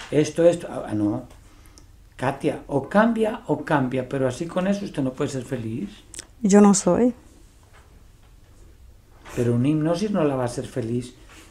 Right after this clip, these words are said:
Speaker 1: así como con arte de magia.
Speaker 2: Ya, pero ahí está, porque ahí está,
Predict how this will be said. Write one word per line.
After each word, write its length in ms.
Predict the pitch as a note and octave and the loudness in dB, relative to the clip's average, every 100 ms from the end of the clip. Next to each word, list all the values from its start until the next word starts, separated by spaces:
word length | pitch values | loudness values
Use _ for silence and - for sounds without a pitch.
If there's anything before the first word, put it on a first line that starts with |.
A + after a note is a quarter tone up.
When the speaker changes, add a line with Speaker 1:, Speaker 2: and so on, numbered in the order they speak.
| - - - - - - - | -20 -20 -20 -20 -20 -16 -6
Speaker 1:
así 240 | B2+ D3 | -4 -2
como 280 | C3+ C#3 B2+ | -2 -2 -2
con 160 | C3 A#2+ | -2 -2
arte 300 | A#2+ - C3 | -2 -4 -4
de 100 | A2+ | -2
magia. 520 | A#2+ E3+ F3 C#3 - - - - - | -2 -4 -6 -10 -12 -8 -6 -6 -2
Speaker 2:
Ya, 440 | G3 F#3+ F3+ G3 | 2 8 8 8
pero 460 | A3+ A3+ A#3+ A3+ G#3 - - - - - - - - - - - - - - - | 8 10 12 12 8 0 -14 -20 -20 -20 -20 -20 -20 -20 -20 -20 -20 -20 0 8
ahí 220 | G3 G3+ | 10 10
está, 420 | G3+ - B3 C#4+ C#4 | 10 10 10 10 10
porque 640 | G3+ G3 - F#3+ F#3+ F#3 | 6 8 10 12 12 10
ahí 280 | - F#3 F#3+ | 10 10 12
está, 560 | G#3 G#3 G#3+ A#3 B3+ | 10 10 10 12 12